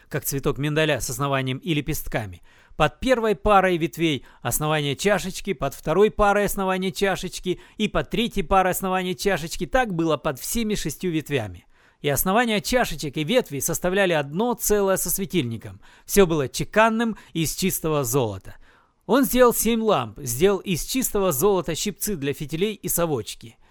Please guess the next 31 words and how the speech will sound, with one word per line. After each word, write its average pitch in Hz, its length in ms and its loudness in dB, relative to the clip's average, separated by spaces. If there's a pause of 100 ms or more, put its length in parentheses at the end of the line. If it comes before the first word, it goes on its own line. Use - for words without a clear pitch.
(340)
На 123 220 -2
светильник 202 680 -2
и 165 200 -4
на 139 160 -4
все 220 240 -4
его 220 160 2
принадлежности 170 1000 -2 (200)
ушёл 175 320 0
один 147 300 0
киккар 180 560 0
чистого 135 600 -4
золота. 113 500 -4 (840)
Он 269 200 4
сделал 208 320 6
из 170 100 6
акации 220 460 0
жертвенник 160 540 -2
для 156 160 0
воскурений, 156 680 0 (300)
квадратный, 180 640 2
локоть 180 340 2
в 127 100 -6
длину, 151 340 -2
локоть 170 360 0
в - 40 -10
ширину 156 360 -2
и 170 60 0
два 139 200 -2
локтя 160 300 -4
в 135 60 -6
высоту. 143 500 -4